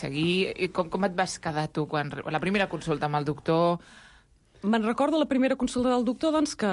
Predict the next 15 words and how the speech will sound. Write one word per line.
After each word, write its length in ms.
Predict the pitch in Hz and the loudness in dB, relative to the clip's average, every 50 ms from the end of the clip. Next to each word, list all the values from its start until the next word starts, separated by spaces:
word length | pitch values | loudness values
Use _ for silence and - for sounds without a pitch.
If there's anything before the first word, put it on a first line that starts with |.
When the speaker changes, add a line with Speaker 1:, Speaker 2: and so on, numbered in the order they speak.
| 180 170 165 160 156 - - - - | 2 2 2 0 -2 -4 -8 -10 -8
Speaker 2:
bueno, 280 | 175 170 147 147 180 190 | -6 -4 0 0 0 0
va 80 | 180 156 | 0 -2
ser 200 | - - 175 160 | 0 0 0 2
una, 240 | 165 160 156 151 135 - | 2 2 2 0 0 2
una 140 | 180 185 180 170 | 2 2 2 2
visita 220 | - 185 175 180 | 0 0 0 2
molt 160 | 175 196 208 214 | 2 2 0 0
completa, 600 | 214 214 202 - - 196 196 190 180 196 214 277 311 - | 0 0 -2 0 0 0 0 0 0 -2 -4 -4 -6 -6
cosa 240 | - 175 160 139 156 | -6 -6 -4 -4 -6
que 140 | - 147 143 151 143 113 110 - | -6 -2 -2 0 0 0 0 0
els 140 | 165 156 151 | -2 -2 -2
metges 460 | 151 143 160 - - - 170 156 151 151 | -2 -2 -2 -2 -2 -2 -2 -2 -2 -2
de 80 | 160 | -2
medicina 380 | 160 160 156 180 - 208 175 160 | 0 0 0 0 0 0 -2 0
convencional 800 | - 175 170 160 170 170 - - 180 175 165 165 160 151 131 | 0 2 2 4 2 2 2 0 2 2 4 4 4 2 0